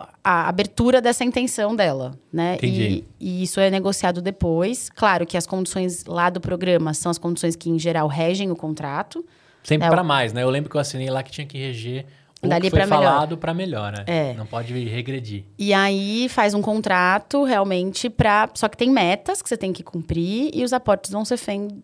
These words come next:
Speaker 1: feitos a partir daquela meta, daquelas metas cumpridas,
Speaker 2: Sim.
Speaker 1: né?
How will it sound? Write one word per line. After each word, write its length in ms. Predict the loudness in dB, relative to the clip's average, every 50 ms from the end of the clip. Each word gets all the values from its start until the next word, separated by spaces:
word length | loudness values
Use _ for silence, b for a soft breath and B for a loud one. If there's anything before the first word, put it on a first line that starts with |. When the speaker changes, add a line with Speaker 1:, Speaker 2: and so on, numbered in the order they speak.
| _ _ _
Speaker 1:
feitos 460 | -20 -10 -8 -6 -6 -6 -6 -4 -2 -2
a 40 | 0
partir 380 | 0 0 -2 -2 -6 -6 -4
daquela 340 | -4 -4 -4 -4 -4 -4 -2
meta, 300 | -2 -2 -2 -4 -4 -6
daquelas 300 | -6 -6 -4 -4 -4 -2
metas 320 | -2 -2 -2 -2 -6 -10 -10
cumpridas, 680 | -8 -8 -6 -6 -4 -6 -6 -8 -10 -12 -14 -16 -20 _
Speaker 2:
Sim. 160 | -12 -8 -6 -4
Speaker 1:
né? 220 | -2 -2 -4 -6